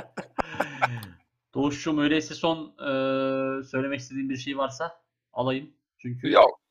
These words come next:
Speaker 1: süremiz doldu.
Speaker 2: son olarak bunu söylemiş bulundum.
Speaker 1: Çok güzel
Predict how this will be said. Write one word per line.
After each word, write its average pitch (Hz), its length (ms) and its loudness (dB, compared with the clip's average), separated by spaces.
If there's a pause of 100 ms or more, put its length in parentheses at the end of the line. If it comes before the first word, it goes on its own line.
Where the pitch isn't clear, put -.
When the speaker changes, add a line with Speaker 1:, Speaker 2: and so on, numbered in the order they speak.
(120)
Speaker 1:
süremiz 127 480 -8
doldu. 113 480 -6
Speaker 2:
son - 280 6
olarak 170 400 10
bunu 185 160 0
söylemiş 151 520 2
bulundum. 127 340 -6 (680)
Speaker 1:
Çok 151 240 -6
güzel 131 340 2